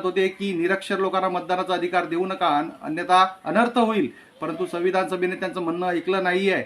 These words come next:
संविधान सभेचं असं म्हणणं होतं की, या देशाचं स्वातंत्र्य सर्वांच्यामुळे मिळालं आहे, त्याच्यामध्ये सर्वांचा हिस्सा आहे,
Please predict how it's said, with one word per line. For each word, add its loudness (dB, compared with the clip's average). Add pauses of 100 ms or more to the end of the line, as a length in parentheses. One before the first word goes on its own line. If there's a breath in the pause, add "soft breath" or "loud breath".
(320 loud breath)
संविधान 0
सभेचं -2
असं -4
म्हणणं 0
होतं 2
की, -4
या 6
देशाचं -2
स्वातंत्र्य -4
सर्वांच्यामुळे -2
मिळालं 2
आहे, 4
त्याच्यामध्ये -4
सर्वांचा 0
हिस्सा 2
आहे, 6